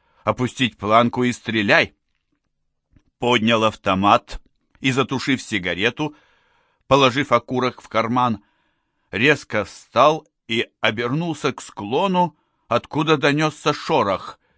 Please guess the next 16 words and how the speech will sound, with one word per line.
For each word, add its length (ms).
и 160
тут 400
же 160
сплюнул 580
на 180
камни. 500
Чёрт! 840
Видать, 460
зверёк 540
какой 420
мимо 420
пробежал. 720
Он 320
не 120
видел 420
никого, 600